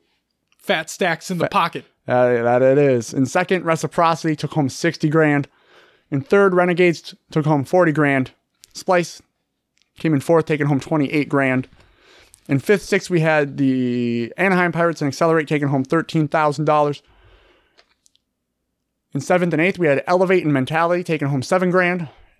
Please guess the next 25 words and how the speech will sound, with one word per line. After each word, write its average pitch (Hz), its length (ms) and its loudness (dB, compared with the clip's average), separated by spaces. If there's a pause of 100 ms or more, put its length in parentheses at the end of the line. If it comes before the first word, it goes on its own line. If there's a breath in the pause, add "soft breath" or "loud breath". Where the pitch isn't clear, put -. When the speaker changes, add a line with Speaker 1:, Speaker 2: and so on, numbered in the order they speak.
(100)
Speaker 2:
And 143 480 0 (420)
ninth, 180 240 -2
tenth, 180 240 -2
eleventh, 156 300 0
twelfth, 160 360 -2 (440)
we 147 120 2
have 143 380 2 (320)
Lux 165 260 -2
Gaming, 143 320 0
Shock 170 320 -2
the 165 80 -6
World, 131 240 0
Straight 208 320 -2
Rippin', 170 420 -2
and 135 200 -2
Trifecta 147 680 -2 (340)
taking 151 220 -2
home 147 180 2
three 135 180 -2
thousand 127 300 -2
dollars. 104 480 -4 (1800)
Congratulations, 151 680 0
Stocks. 147 480 -4 (1200 soft breath)
I'm, 151 240 0
uh, 135 360 0